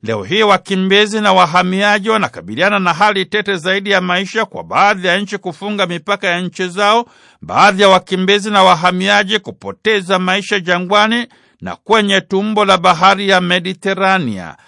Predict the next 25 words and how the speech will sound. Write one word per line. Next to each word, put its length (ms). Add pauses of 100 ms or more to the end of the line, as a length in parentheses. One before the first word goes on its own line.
(220)
Baadhi 500
ya 80
wanawake 560
na 120
wasichana 640
wanatumbukizwa 880
kwenye 300
utumwa 440
mamboleo, 680
biashara 560
ya 60
binadamu 480
pamoja 420
na 120
viungo 500
vyake, 500 (380)
mambo 520
yanayodhalilisha 1120
utu, 320
heshima 540
na 140
haki 440
msingi 960 (100)
za 260
binadamu. 1120